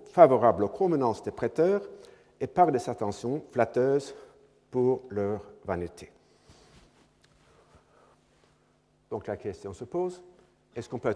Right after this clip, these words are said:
être vain et jouer sur la vanité des autres ?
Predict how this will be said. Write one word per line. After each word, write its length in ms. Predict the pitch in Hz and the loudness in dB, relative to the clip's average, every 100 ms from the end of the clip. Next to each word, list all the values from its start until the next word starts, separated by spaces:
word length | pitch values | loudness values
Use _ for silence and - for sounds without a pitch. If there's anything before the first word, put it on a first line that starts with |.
| - | -4
être 280 | 117 - 113 | -12 -6 -6
vain 280 | 98 139 180 - - _ _ - | -4 -6 -8 -16 -20 _ _ -12
et 100 | 110 | -10
jouer 420 | 101 113 147 151 - - - - _ | -4 2 2 0 -12 -20 -20 -20 _
sur 180 | - 117 | -8 -4
la 80 | 110 | 0
vanité 340 | 120 117 - | 0 -2 -2
des 200 | 117 104 | -4 -4
autres ? 260 | - - | -8 -16